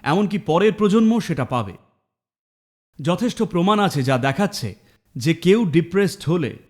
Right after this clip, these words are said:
তার সন্তানদের ডিপ্রেশন হওয়ার সম্ভাবনা দ্বিগুণ হয়ে যায়, অর্থাৎ দুশো শতাংশ বৃদ্ধি পায়। যদি আপনার মধ্যে বাইপোলার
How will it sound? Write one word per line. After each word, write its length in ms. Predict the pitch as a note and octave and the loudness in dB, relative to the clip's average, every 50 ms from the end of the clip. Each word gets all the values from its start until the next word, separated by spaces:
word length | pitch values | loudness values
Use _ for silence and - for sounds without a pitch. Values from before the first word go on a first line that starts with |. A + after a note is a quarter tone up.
| _ _ _ | _ _ _
তার 200 | - C#3 D3+ D3+ | -2 -2 -2 -2
সন্তানদের 760 | B2+ - E3 E3+ F#3 F3+ - G#3+ G#3+ G#3 G3+ G#3 G#3 F#3 D3 | -2 -4 -4 -2 -2 0 0 0 0 2 2 2 2 2 0
ডিপ্রেশন 480 | D3 F3 E3 - F#3+ F3 - F#3 F3+ | -2 -2 -2 -2 -2 -2 -2 -2 -2
হওয়ার 300 | D#3 B2+ D3 D#3 D#3 D#3 | 0 0 0 0 0 0
সম্ভাবনা 540 | C#3+ - - D3+ C#3+ C#3 C#3+ C#3 C#3 C#3 C#3 | -2 -2 -2 0 0 2 2 2 2 0 0
দ্বিগুণ 380 | C3 B2 C#3 E3+ D#3+ F#3 F#3 D#3 | 0 2 2 2 4 4 2 4
হয়ে 180 | C3 C3 B2 | 2 2 0
যায়, 200 | G#2 G#2+ F2+ D#2+ - _ _ _ | -2 -4 -8 -12 -14 _ _ _
অর্থাৎ 440 | - E3 E3 - F3+ F3+ E3+ E3+ - - - C#3 | -4 -4 -2 0 0 0 0 -2 -6 -14 -12 -4
দুশো 360 | B2+ F3+ A3 G#3 - A#3+ A3+ | 0 0 0 2 2 0 -2
শতাংশ 460 | - - F#3 F3 F3+ F3+ E3+ - - | 0 -2 -2 -2 -2 -2 -2 -2 -2
বৃদ্ধি 380 | D#3 B2 C#3+ D3 B2+ A2 C3 A2+ | 0 0 0 0 0 0 -2 -4
পায়। 240 | - F2 - - - _ _ _ _ _ _ _ _ _ _ _ _ _ _ _ _ _ _ _ _ _ _ _ _ _ - | -4 -8 -14 -18 -20 _ _ _ _ _ _ _ _ _ _ _ _ _ _ _ _ _ _ _ _ _ _ _ _ _ -10
যদি 600 | C3 A#2 E3 E3+ D#3 E3 D#3+ C#3 A#2+ A2 - - _ | -4 -2 0 2 4 4 4 2 0 -2 -6 -10 _
আপনার 420 | - C3+ D3+ E3 - G3 A3 A#3 G#3+ | 0 2 2 2 2 0 0 2 2
মধ্যে 340 | G#3 A3 G3+ D#3 - C3+ A2+ | 2 2 0 0 0 -2 -2
বাইপোলার 1040 | G#2+ G2+ A#2 B2+ E3 F#3+ F#3 - F#3 F#3+ F#3 F3+ F3+ F3+ - - - _ _ _ | -2 -2 0 0 0 0 0 0 0 2 2 2 2 0 -2 -6 -12 _ _ _